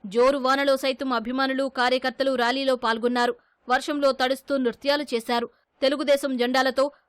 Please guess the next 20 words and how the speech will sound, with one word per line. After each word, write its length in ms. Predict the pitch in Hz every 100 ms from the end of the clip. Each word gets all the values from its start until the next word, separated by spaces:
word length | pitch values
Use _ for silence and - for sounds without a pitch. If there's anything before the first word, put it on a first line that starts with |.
| _
పాడేరు 340 | 254 277 302 277
వీధులు 460 | 247 247 285 262 - _ -
పసుపుమయమయ్యాయి. 840 | 240 - 311 302 285 247 247 254 - _ -
ఏలూరు 320 | 269 302 330
జిల్లా 340 | 262 285 285 277 262
చింతలపూడి 460 | 254 277 262 277
కూటమి 400 | - 254 262 262
అభ్యర్థి 480 | 247 269 262 269 254 - _ -
సొంగా 300 | 254 269 269
రోషన్ 380 | 233 254 277 285 _ _ 233
జంగారెడ్డిగూడెంలో 880 | 254 277 311 294 254 277 269 262
ప్రచారం 440 | 262 233 269 269 269 240
చేశారు. 360 | 233 247 240 - _ -
స్థానికులు 560 | - 262 277 285 285
ఆయనకు 480 | 269 262 254 277 285 _ _
భారీ 360 | 196 226 262 302
బైక్ 340 | 226 247 269
ర్యాలీతో 420 | 285 269 269 262 262
స్వాగతం 480 | 240 240 262 277
పలికారు. 480 | 262 240 240 247 247